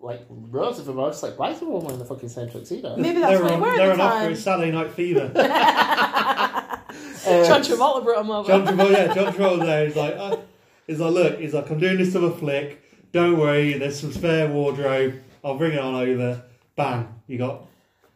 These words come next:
Speaker 3: hundred and fifty
Speaker 2: <laughs> Yeah.
Speaker 3: John, mini John
Speaker 1: But yeah, they
Speaker 3: Travoltas.
Speaker 1: probably were his, weren't they?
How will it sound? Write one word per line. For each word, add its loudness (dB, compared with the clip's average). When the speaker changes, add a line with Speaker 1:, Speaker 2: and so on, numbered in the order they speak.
Speaker 3:
hundred -4
and -8
fifty -4
Speaker 2:
<laughs> -20
Yeah. -6
Speaker 3:
John, 0
mini -2
John -2
Speaker 1:
But 2
yeah, 4
they 2
Speaker 3:
Travoltas. -2
Speaker 1:
probably 2
were 2
his, -4
weren't -2
they? -6